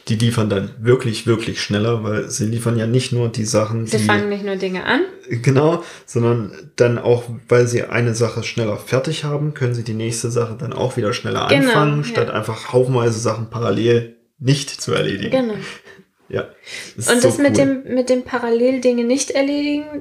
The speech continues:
Speaker 2: da haben wir auch schon eine kleine Übung mal im Podcast gesagt, die, die kann
Speaker 1: Ja.
Speaker 2: ich jetzt gerne
Speaker 1: D-
Speaker 2: wiederholen.
Speaker 1: Mhm.
Speaker 2: Also zum Thema Multitasking geht super fix.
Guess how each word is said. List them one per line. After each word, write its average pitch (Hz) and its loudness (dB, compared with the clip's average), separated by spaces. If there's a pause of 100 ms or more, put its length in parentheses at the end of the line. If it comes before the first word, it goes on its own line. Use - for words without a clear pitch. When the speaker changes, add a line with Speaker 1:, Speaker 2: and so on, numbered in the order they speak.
Speaker 2:
da 240 0
haben 240 0
wir - 2
auch 240 0
schon - 0
eine 220 -2
kleine 202 -2
Übung 254 0
mal 247 0
im 254 -2
Podcast 254 -6
gesagt, 254 -4
die, 226 -6 (280)
die 220 -2
kann 123 2
Speaker 1:
Ja. 127 4
Speaker 2:
ich - -2
jetzt - -2
gerne 208 0
Speaker 1:
D- 208 -2
Speaker 2:
wiederholen. 208 2 (680)
Speaker 1:
Mhm. 165 -2 (520)
Speaker 2:
Also 214 0
zum 214 -2
Thema 214 0
Multitasking 247 2
geht 208 0
super 196 -2
fix. - -6